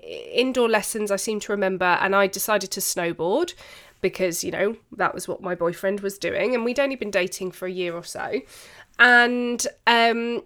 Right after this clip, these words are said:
you know, sort of did all right. I was fairly fit back then and sort of, you know, did all right. And we went up the mountain, and on the first day, like, did a little bit, did all right. On the second day,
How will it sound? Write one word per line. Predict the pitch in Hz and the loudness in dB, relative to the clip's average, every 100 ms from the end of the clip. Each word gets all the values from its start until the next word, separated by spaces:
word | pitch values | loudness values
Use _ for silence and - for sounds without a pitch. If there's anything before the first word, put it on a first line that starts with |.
| - | 0
you | 320 | 4
know, | 233 | 4
sort | - 285 196 | 2 -2 -2
of | - | -4
did | - 202 | -4 2
all | 190 | 2
right. | 180 185 294 311 - - - | 4 4 4 0 -6 -6 0
I | |
was | 202 190 | 0 0
fairly | - 202 190 | 0 2 0
fit | 185 - 220 - | -4 -4 -4 0
back | 214 - | 0 0
then | - 214 208 202 | -2 2 2 0
and | 185 185 185 | -4 -4 -6
sort | - 214 | -6 -8
of, | - _ - | -8 _ -6
you | 208 | -4
know, | 165 160 - | -4 -6 -6
did | 220 | -2
all | 202 | -2
right. | 165 165 202 - - - - _ | 0 0 0 -2 -12 -20 -20 _
And | 247 247 240 240 240 240 - - | 8 10 10 6 -2 -4 -8 -8
we | - 254 | -8 0
went | 247 - | 0 0
up | 202 | -4
the | 220 | 0
mountain, | 226 226 226 - 214 | 2 2 2 -4 -2
and | 208 | 0
on | 202 | -2
the | 202 | -4
first | - 226 220 - | 0 2 2 -2
day, | 220 208 226 285 | 2 4 4 0
like, | 269 202 - | 0 0 -2
did | 220 | -6
a | 208 | -2
little | 208 196 | -2 -2
bit, | 220 262 - - | -2 -2 -2 -6
did | 226 208 | -2 0
all | 202 | 0
right. | 190 185 247 359 - _ _ _ _ _ _ - | 2 4 4 0 -6 _ _ _ _ _ _ -2
On | 240 | 2
the | 240 | 4
second | 247 415 415 254 202 | 2 0 -2 -4 -2
day, | 180 185 240 277 | 2 4 4 0